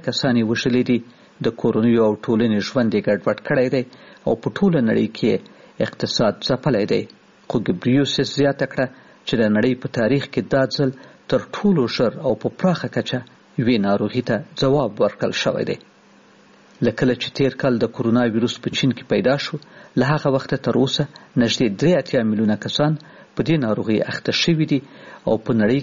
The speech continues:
کې د یو میلیون او اته لکه کسانو ژوند اخیستی دی. داسې باور دی چې دا دواړه تایید شوي شمیرې به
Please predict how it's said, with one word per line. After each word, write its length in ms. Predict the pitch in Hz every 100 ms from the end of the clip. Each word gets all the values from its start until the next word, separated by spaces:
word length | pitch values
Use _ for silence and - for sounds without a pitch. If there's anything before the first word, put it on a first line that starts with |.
| -
کې 140 | 143 135 - - 117
د 20 | 123 120
یو 100 | 165 156
میلیون 320 | 147 151 151 -
او 60 | 127
اته 220 | - 185
لکه 200 | 175 120 -
کسانو 420 | - 120 104 104 -
ژوند 260 | 110 101 -
اخیستی 460 | - 151 - - 131
دی. 100 | 101 - - _ - -
داسې 200 | 117 104 117
باور 240 | 120 117 135
دی 80 | 139 - - -
چې 60 | - 117
دا 80 | 113 101
دواړه 260 | 139 139 135 -
تایید 240 | 120 113 -
شوي 220 | 196 156 -
شمیرې 340 | - 110 120
به 60 | 117